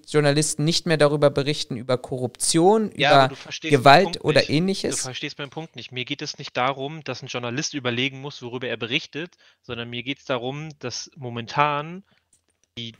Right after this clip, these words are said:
Speaker 2: der Journalismus sich hinstellt und sagt, „Ich werd nicht beschützt, das ist unmöglich, ich kann meine Arbeit nicht machen.“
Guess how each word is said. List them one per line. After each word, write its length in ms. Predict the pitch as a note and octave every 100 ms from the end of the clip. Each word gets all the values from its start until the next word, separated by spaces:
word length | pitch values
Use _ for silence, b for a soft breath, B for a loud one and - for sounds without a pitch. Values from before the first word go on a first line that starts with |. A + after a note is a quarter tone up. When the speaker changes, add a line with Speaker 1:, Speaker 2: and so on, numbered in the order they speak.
| _
Speaker 2:
der 180 | - A#2+
Journalismus 720 | A#2+ A#2+ B2 F3 - F3 -
sich 160 | C#3+
hinstellt 480 | - F3+ - D3+ D3
und 80 | C#3+
sagt, 240 | B2+ C3+ -
„Ich 180 | - C3
werd 220 | E3 -
nicht 180 | D#3 -
beschützt, 640 | - - G#3+ - - -
das 120 | -
ist 140 | D3+ -
unmöglich, 720 | F3+ E3+ F3 G3 - E3 C#3
ich 100 | -
kann 180 | -
meine 200 | D3+ D3
Arbeit 320 | C#3+ D#3+ E3+ C3
nicht 180 | A#2
machen.“ 220 | A2 G#2